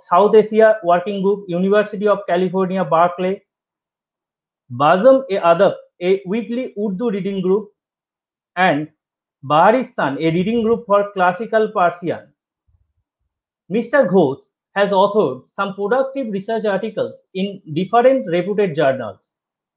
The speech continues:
He also acts as an invited panelist in different panel discussions. Journey of his life from Ghatal to Berkeley has already been pu-, uh, published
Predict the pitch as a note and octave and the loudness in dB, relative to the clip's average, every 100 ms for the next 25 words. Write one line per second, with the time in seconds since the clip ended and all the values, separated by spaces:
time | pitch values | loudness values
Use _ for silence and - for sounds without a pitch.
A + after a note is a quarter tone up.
0 | _ _ _ - C4+ - D#3+ C4 C4 C#3+ | _ _ _ 0 2 2 4 2 2 -8
1 | A#2+ - _ - D#3+ G#3+ - G3+ F#3+ G#3 | -10 -14 _ -6 -2 -2 -2 -2 -2 -4
2 | A3 A3 _ _ D#3+ D#3+ F#3 B3 C4+ C4+ | -6 -14 _ _ -4 0 2 2 0 -4
3 | G3 F3 D#3+ D#3 - _ _ _ F3+ E3+ | -4 -2 -2 -2 -6 _ _ _ -4 -2
4 | F3 G#3+ A#3 A#3+ A#3+ F#3 E3 F3+ E3+ D#3+ | 0 2 2 2 -2 -6 -2 0 -2 -4
5 | - C#3 - A2 _ _ _ _ _ _ | -4 -6 -6 -16 _ _ _ _ _ _
6 | _ _ _ B2+ E3+ F3 A#3 D4+ C#4 C4 | _ _ _ -2 2 4 4 4 4 2
7 | A#3+ F3+ D3 C3 D3+ _ _ _ _ _ | -2 0 2 0 -4 _ _ _ _ _
8 | F3+ F3+ E3 E3+ G#3+ B3+ C4 A3+ D3+ D3+ | -4 -4 0 0 2 0 -2 -4 0 0
9 | D#3+ D3 A#2+ - E3+ F3+ - F3 F#3+ A3 | -2 -6 -6 -6 -4 -4 -2 0 4 4
10 | C4 C#4 B3 A#3 G#3 E3+ D#3 E3+ D#3 D3+ | 2 2 -2 -2 -2 0 -2 0 -2 -2
11 | D#3+ D#3+ | -6 -8